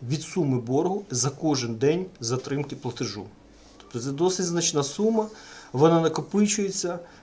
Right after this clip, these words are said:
людина не сплачує, відповідним чином. Часто трапляються випадки, що сума пені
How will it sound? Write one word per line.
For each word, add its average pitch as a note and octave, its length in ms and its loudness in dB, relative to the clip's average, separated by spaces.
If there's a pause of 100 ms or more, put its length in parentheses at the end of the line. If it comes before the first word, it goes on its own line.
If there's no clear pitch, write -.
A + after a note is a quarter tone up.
людина C#3+ 340 2
не C#3 120 0
сплачує, F3+ 640 2
відповідним C3 480 0
чином. E3 380 2 (500)
Часто F3+ 400 8
трапляються D3 500 4
випадки, C3+ 560 0
що - 260 0
сума D#3+ 360 0
пені C#3 600 0